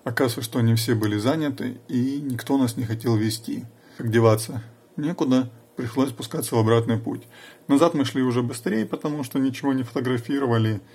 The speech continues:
ну и болтали поменьше. Можно сказать, что просто бежали уже, лишь бы быстрее дойти и вернуться домой, что-нибудь поесть наконец-то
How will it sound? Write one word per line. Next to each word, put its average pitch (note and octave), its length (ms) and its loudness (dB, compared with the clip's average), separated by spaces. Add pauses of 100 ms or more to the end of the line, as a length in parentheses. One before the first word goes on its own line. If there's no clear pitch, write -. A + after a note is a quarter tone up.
(400)
ну D#3+ 160 -2
и C3 60 -2
болтали A#2 480 2
поменьше. A2+ 560 0
Можно D#3 220 2
сказать, C#3+ 200 0
что - 140 -4
просто C3+ 280 0
бежали A2 440 4
уже, G2+ 220 0
лишь G#2+ 140 -2
бы G#2+ 120 -2
быстрее A#2 320 -6
дойти A#2 480 -2 (300)
и C#3+ 240 2
вернуться A#2+ 540 2
домой, C3 460 2
что-нибудь A2+ 380 -6
поесть C#3 440 2
наконец-то A#2+ 640 -4